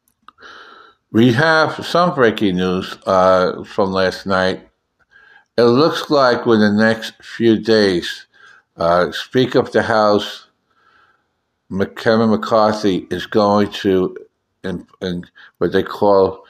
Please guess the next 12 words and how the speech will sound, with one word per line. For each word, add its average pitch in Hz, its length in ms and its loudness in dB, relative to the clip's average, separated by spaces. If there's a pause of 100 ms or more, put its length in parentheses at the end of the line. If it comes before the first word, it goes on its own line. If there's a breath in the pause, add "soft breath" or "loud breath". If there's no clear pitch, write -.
(960 loud breath)
i-, - 60 -12 (100)
i-, 95 420 -10
impurge 98 880 0
or 87 160 0
purge 107 640 0 (420 soft breath)
the 95 200 -2
conviction, 104 920 -2
the, 92 400 0
uh, 87 280 2 (500 loud breath)
im-, 95 240 -2 (160)
the 90 440 -4 (200)
actual 101 840 0